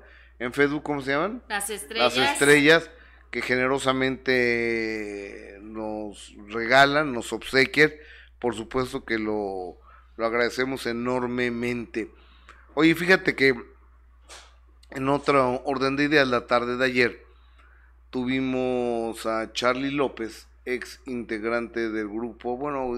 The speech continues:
Speaker 1: integrante del grupo
Speaker 2: Ujú.
Speaker 1: Garibaldi,
Speaker 2: Ujú.
Speaker 1: a propósito de que estuvieron ellos en la Arena Ciudad de México como una de las sorpresas,
Speaker 2: Sí.
Speaker 1: eh, de una
Speaker 2: Del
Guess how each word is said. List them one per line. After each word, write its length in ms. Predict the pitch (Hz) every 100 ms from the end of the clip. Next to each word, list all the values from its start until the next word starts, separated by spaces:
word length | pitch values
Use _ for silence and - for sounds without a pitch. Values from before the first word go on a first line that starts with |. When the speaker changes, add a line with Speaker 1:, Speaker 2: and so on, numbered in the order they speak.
| 123
Speaker 1:
integrante 480 | 131 156 190 165 120
del 80 |
grupo 200 | 113 110 110
Speaker 2:
Ujú. 80 |
Speaker 1:
Garibaldi, 640 | 110 113 127 135 123 117 - - -
Speaker 2:
Ujú. 240 | 190 175 165
Speaker 1:
a 140 | 117 -
propósito 640 | 127 - 139 131 - 127
de 100 | 123
que 340 | 120 120 123
estuvieron 440 | 117 - 123 131 131
ellos 220 | 131 -
en 100 | 117
la 60 | 117
Arena 280 | 117 123 113
Ciudad 240 | - 117
de 100 | 120
México 560 | 120 120 - 135 135 - - - -
como 220 | 113 123
una 120 | 131
de 60 | 123
las 160 | 113
sorpresas, 760 | - 110 101 - 127 139 - 147
Speaker 2:
Sí. 540 | 196 208 220 240 311 - - -
Speaker 1:
eh, 140 | - -
de 140 | 113
una 640 | 113 123 123 117 113 101 87 76 - _
Speaker 2:
Del 140 | 98